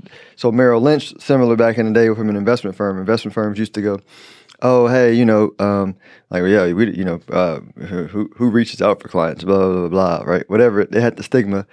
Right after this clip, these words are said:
and they were like, but they were like, "Yeah, but they, they, it's the thing that was invented called the telephone, where, <laughs> you know, uh, we can reach a lot of people instead of going door to door or waiting for us to get a referral, right? We can just call a telephone and call, make a bunch of calls in our dead time."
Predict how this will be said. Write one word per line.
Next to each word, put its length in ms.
and 120
they 100
were 80
like, 280
but 100
they 80
were 60
like, 180
"Yeah, 160
but 140
they, 160
they, 100
it's 180
the 100
thing 280
that 140
was 120
invented 320
called 180
the 40
telephone, 580
where, 320
<laughs> 340
you 140
know, 220
uh, 200
we 140
can 160
reach 300
a 60
lot 240
of 80
people 400
instead 220
of 100
going 320
door 160
to 60
door 340
or 160
waiting 360
for 400
us 140
to 100
get 140
a 20
referral, 460
right? 120
We 100
can 100
just 120
call 140
a 40
telephone 440
and 80
call, 180
make 180
a 80
bunch 260
of 80
calls 360
in 100
our 140
dead 260
time." 360